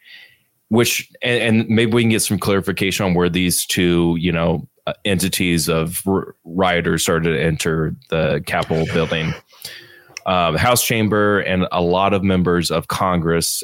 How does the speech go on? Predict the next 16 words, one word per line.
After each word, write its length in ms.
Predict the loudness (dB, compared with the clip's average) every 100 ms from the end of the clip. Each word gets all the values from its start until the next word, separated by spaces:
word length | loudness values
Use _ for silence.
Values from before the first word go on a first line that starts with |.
| -6
and 140 | -4
staff 420 | -4 -2 -2 -2 -2
that 120 | -2
were 120 | -2
in 100 | -2
danger 340 | -2 -2 -2
at 120 | -4 -6
the 60 |
time. 440 | -6 -4 -4 -4 -8 _ _ -20 _ _ _ _ _
Pipe 240 | -2 0 2
bombs 280 | 2 2 0
have 100 | 2
been 140 | 2
discovered 500 | 2 0 0 0 0
outside 400 | 0 0 0 0
the 400 | 0 0 0 -2